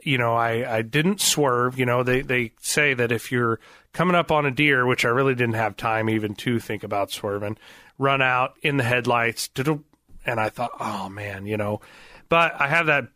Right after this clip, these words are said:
humongous steel ranch hand bumper on there, and it basically dealt with the deer and, and, you know, really didn't even, uh, cause any damage at all. And so I'm a big fan of some kind of grill guard or protective,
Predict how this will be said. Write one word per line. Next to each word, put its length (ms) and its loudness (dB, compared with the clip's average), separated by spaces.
humongous 600 2
steel 360 2
ranch 320 2
hand 240 0
bumper 340 0
on 160 0
there, 180 0
and 100 0
it 180 -2
basically 580 -4
dealt 200 0
with 200 0
the 60 -10
deer 380 0
and, 280 -10
and, 340 -10
you 140 -8
know, 240 -12
really 300 4
didn't 320 2
even, 420 2
uh, 200 2
cause 380 -2
any 200 0
damage 480 -2
at 80 0
all. 440 -2
And 240 -6
so 300 0
I'm 180 0
a 60 -2
big 300 -2
fan 500 0
of 100 -4
some 300 -2
kind 240 -2
of 100 -4
grill 300 0
guard 480 0
or 80 -4
protective, 840 -4